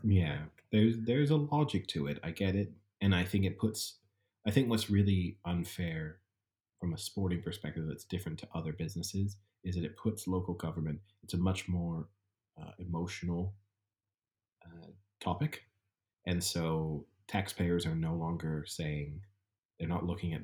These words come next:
Speaker 2: the actual, what is the long-term economic benefit of us having the Bills in Buffalo. It's just a bunch of people saying,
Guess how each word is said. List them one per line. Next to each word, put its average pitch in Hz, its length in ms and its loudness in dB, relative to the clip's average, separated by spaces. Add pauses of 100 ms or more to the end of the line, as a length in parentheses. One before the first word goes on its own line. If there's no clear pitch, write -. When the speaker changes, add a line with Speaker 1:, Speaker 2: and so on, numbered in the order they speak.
(140)
Speaker 2:
the 80 120 -4
actual, 76 720 -6
what 80 180 -4
is 76 220 -4
the 76 320 -2
long-term 76 580 -4
economic 73 460 -8
benefit 73 340 -6
of 78 80 -6
us 76 160 -6
having 80 240 -4
the 80 80 -4
Bills 78 420 -2
in 76 120 -4
Buffalo. 76 520 -6 (460)
It's 87 300 -4
just - 200 -4
a 92 60 -2
bunch 87 220 0
of - 60 -16
people - 260 -6
saying, 78 380 0